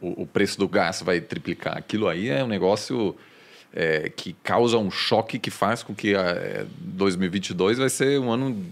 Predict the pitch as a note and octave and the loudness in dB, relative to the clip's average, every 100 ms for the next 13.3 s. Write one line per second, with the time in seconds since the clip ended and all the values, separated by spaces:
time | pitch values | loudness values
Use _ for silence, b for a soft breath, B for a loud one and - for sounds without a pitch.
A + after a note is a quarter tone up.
0 | - G2+ G2 G#2 G#2+ F2 B2 - - B2 | -14 -8 -2 2 2 2 0 0 -2 0
1 | A2 A#2+ A2+ A2+ G#2 F#2 F2 F2 G2 A#2 | 2 2 0 2 4 2 0 -2 2 2
2 | B2 B2 A2+ A2 A2+ G#2+ A2+ A2+ - G#2+ | 2 -2 -4 -4 -2 0 -2 -4 -2 2
3 | G2+ E2+ - - - B B B B B | 2 0 -4 -8 -10 B B B B B
4 | B B B B B B B B B B | B B B B B B B B B B
5 | _ _ _ - F#2+ G2+ G#2+ A#2+ C#3+ C#3 | _ _ _ -6 -4 0 4 4 4 2
6 | - A#2 B2 G#2+ - A#2 B2 B2 G#2 G#2 | 2 2 0 -2 2 4 6 4 4 6
7 | A2 A2 G2+ A#2 G#2+ - G2+ - G#2+ - | 6 6 6 4 4 2 -2 -2 -6 -4
8 | G#2 - G2 G2+ - A2 G#2 F#2 G2+ F#2 | -2 0 2 0 0 2 4 6 4 2
9 | - _ - A2+ G#2+ G#2+ G#2 A#2 A2+ A2 | -6 _ 0 4 4 2 -4 -2 0 2
10 | G2 G#2+ A2+ A2 - G#2+ A2 A2+ - - | 4 2 2 -2 -4 0 0 0 -4 -20
11 | - - - - F#2 D#2+ - F#2 G2+ A2+ | -20 -20 -20 -12 -10 -8 -6 0 2 4
12 | A2+ G#2 A#2+ D3+ - A2+ F#2+ - F#2 F2 | 4 6 4 2 0 2 0 0 0 0
13 | D#2 - | -2 -6